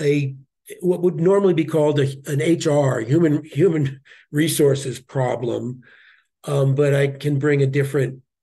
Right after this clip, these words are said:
understanding to the whole thing and, and, and different strategies for how to deal with it.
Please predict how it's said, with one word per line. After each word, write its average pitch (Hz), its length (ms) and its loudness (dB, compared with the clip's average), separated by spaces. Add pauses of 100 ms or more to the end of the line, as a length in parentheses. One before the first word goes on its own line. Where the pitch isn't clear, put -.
(160)
understanding 143 840 -2
to 135 100 -4
the 120 120 -4
whole 120 240 -8
thing 120 400 -6
and, 113 360 -10 (260)
and, 123 180 -10
and 135 200 -8
different 139 380 -2
strategies 135 760 -4
for 113 160 -14
how 120 160 -12
to 110 140 -8
deal 117 360 -10
with 107 140 -14
it. 110 140 -18